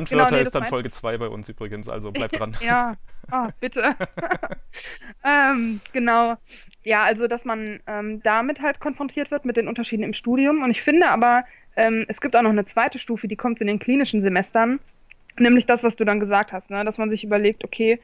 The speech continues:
Speaker 1: ähm, was für einen Berufsalltag kann ich mir halt für mich vorstellen?
Speaker 2: Ja.
Speaker 1: Also, ähm, da geht's ja erst los, ne? Was kann ich überhaupt mit Tiermedizin machen? Industrie, Forschung, Lehre,
Speaker 2: Ja.
Speaker 1: ähm, Praxis und was ist dann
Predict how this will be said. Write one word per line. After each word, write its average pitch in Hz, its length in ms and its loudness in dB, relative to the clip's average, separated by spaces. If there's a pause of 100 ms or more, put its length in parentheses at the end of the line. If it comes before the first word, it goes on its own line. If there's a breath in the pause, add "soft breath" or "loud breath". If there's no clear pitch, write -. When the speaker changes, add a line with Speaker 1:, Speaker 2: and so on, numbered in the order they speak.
(460 loud breath)
Speaker 1:
ähm, 214 240 2
was 226 160 2
für 247 60 -6
einen 220 100 0
Berufsalltag 202 640 -2
kann 208 140 -4
ich 214 100 -10
mir 208 120 -4
halt 196 120 -4
für 196 60 -10
mich 190 160 -8
vorstellen? 143 560 -6
Speaker 2:
Ja. 104 120 -10 (220 loud breath)
Speaker 1:
Also, 196 680 0
ähm, 190 280 -4
da 196 80 4
geht's 226 220 2
ja 240 60 2
erst 170 260 0
los, 247 300 2
ne? 196 80 0
Was 185 140 0
kann 294 140 2
ich 302 80 0
überhaupt 240 220 2
mit 233 120 -2
Tiermedizin 208 540 -2
machen? 262 440 -4 (440 loud breath)
Industrie, 233 500 4
Forschung, 233 420 2
Lehre, 220 720 4
Speaker 2:
Ja. - 120 -16 (120)
Speaker 1:
ähm, 202 120 -10
Praxis - 680 -2 (340 loud breath)
und 220 420 4
was 220 300 0
ist - 180 -8
dann 214 220 2